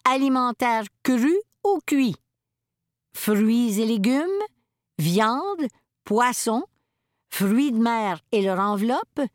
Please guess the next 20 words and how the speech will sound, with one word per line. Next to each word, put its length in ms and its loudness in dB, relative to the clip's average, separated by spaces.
noix 520 2
et 120 2
leurs 200 -2
coquilles, 720 -2
os, 480 -2
noyaux, 640 2
poches 340 0
de 140 2
thé, 260 -2
marc 540 0
de 140 0
café 580 -2
avec 480 0
le 140 0
filtre 400 -2
en 100 -4
papier, 400 -4
pain 300 0
ranci, 480 -2
fromage, 920 -2